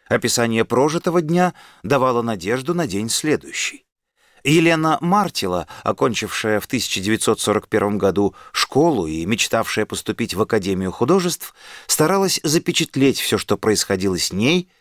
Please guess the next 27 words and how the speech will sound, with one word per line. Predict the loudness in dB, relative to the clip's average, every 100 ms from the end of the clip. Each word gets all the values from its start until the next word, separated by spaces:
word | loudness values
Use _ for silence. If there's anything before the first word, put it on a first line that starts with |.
| _
и | 2 2 2
вокруг | 0 -2 -2 -6 -6
нее. | -6 -6 -8 -18 _ _ _ -2
Рисовала | 2 2 2 2 2 0
в | 0
студии | -2 2 0 2 2
Ленинградского | 2 2 2 2 0 0 -2 -2
художественного | -2 2 2 2 -2 -2 0 0
училища, | 0 -2 -6 -8 -6 -6 -8 _ -20 -20 -6
в | 0
ожоговом | 2 0 0 0 0 -2
отделении | -2 0 0 2 2 0
детской | 2 0 2 0
больницы | 2 2 0 -4 -4 -2
имени | -2 -2
Крупской, | -2 -4 -2 -4 -4 -6
где | -2
работала | -2 0 0 0
медицинской | 0 0 -4 -4 -2 -2 -2
сестрой, | -2 -2 -4 -4 -8 -12 _ -20 -6
на | 2 4
улицах, | 4 4 2 -2 -8 -14 _ -6
в | -2
бомбоубежищах, | 2 2 4 2 4 2 2 0 -4 -6 -10 _ -4
на | -2
оборонных | 0 -2 0 0 -2 -4 -6 -6
работах. | -6 -8 -20 -18 -18